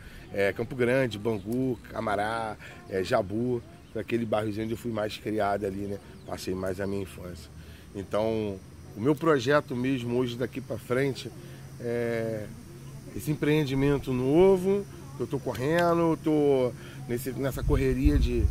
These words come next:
de abrir essa loja de conveniência. E dentro desse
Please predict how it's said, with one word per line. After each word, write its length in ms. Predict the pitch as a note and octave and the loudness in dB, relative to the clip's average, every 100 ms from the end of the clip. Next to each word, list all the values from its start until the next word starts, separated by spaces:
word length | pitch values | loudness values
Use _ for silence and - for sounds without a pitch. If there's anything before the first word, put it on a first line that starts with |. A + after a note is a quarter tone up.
| - | 4
de 80 | B2 | 2
abrir 220 | A2+ C3 | 4 2
essa 180 | C#3 B2 | 2 2
loja 240 | B2 A#2+ | 0 0
de 60 | A2+ | -4
conveniência. 1080 | A#2 A2+ A2 G#2+ A2 C#3 D#3 D3 - D3 D3 C3 - - - - | -2 -2 0 2 2 4 2 2 0 -2 -2 -6 -8 -8 -8 -4
E 680 | D3+ E3+ F3+ F3+ F3+ F3 E3 C#3 E3+ | 0 2 4 6 8 8 8 6 6
dentro 480 | A3 B3 A#3+ G3 | 8 8 4 2
desse 360 | D#3+ E3+ C3+ D#3 | 4 4 4 -2